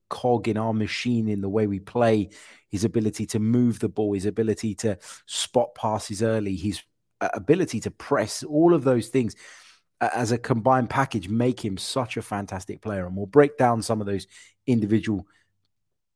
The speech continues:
talents, bits of his skill set, if you like, a little bit later on in the show. But, I mean, the more I watch this guy, the more I think that he is, um,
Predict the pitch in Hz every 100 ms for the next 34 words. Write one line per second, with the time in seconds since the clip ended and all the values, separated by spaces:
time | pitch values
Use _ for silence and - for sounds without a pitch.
0 | - - 123 123 87 - - - - 120
1 | - 101 98 - 127 120 - 110 90 -
2 | 95 92 - 110 113 104 101 107 98 104
3 | 98 90 - 147 107 78 104 - - -
4 | - - _ _ - 107 139 143 135 147
5 | 170 175 151 156 - 120 - 107 92 87
6 | - 113 127 120 113 - 117 - 98 85
7 | - 107 98 117 98 85 - - _ _
8 | _ _ _ 101 95 95 92 92 95